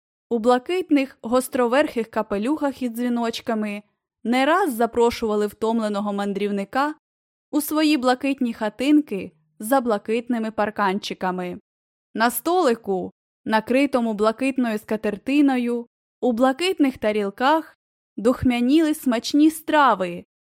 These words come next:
і привітна господиня щедро частувала голодного гостя. А двічі або тричі Урфін навіть ночував у затишних блакитних будиночках.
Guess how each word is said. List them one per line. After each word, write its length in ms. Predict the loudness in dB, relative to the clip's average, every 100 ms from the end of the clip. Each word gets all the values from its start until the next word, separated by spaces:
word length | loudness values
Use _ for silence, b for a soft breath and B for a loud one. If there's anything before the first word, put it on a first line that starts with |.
| -6
і 120 | -6
привітна 520 | 0 2 2 0 0
господиня 920 | -2 -4 -4 -4 2 6 6 6 -2 -10 _ _ -14
щедро 500 | -8 2 2 4 0
частувала 800 | 0 -6 -4 0 4 4 2 -2
голодного 760 | -4 -6 -2 -2 -2 -2 -4 -2
гостя. 680 | -2 -4 -6 -8 -6 -6 -8 _ _ _
А 120 | -2
двічі 400 | -2 0 0 2
або 240 | 2 4 0
тричі 680 | 0 2 2 0 -6 -8 -10 _ _ -6
Урфін 500 | -2 -2 2 4 6
навіть 320 | 6 2 -2
ночував 720 | -4 -4 -6 -2 0 0 0 _ _
у 100 | -8
затишних 760 | -4 2 2 0 -4 -2 -2 -2
блакитних 720 | -6 -6 -6 -8 -6 -10 -8
будиночках. 1040 | -6 -4 -2 -2 -6 -8 -4 -4 -4 -12